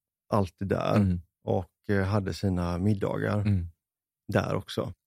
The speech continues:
Speaker 2: Det var ju en enorm park, kommer du ihåg det?
Speaker 1: Mm.
Speaker 2: Som sträckte sig från vägen och ner till floden
Speaker 1: Mm.
Speaker 2: Seine.
Speaker 1: Mm.
Speaker 2: Och, eh, man fick gå en bra bit, så plötsligt så kom man ut på en, en stor, vacker, gammal, jag ska inte säga förfallen, för det var den inte, men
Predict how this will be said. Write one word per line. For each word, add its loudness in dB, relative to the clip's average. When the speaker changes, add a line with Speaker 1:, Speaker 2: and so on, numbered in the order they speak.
Speaker 2:
Det -2
var 6
ju 6
en 4
enorm 8
park, 2
kommer 2
du 6
ihåg 8
det? 2
Speaker 1:
Mm. 2
Speaker 2:
Som 6
sträckte 2
sig 4
från 4
vägen 4
och 4
ner 4
till -2
floden 2
Speaker 1:
Mm. 4
Speaker 2:
Seine. 4
Speaker 1:
Mm. 2
Speaker 2:
Och, -2
eh, 4
man 2
fick -2
gå 4
en 6
bra 6
bit, 2
så 4
plötsligt 2
så -6
kom 0
man 6
ut 2
på 4
en, 4
en 8
stor, 4
vacker, 2
gammal, 6
jag 2
ska 2
inte 2
säga 4
förfallen, -2
för 0
det 2
var 6
den 0
inte, 0
men 2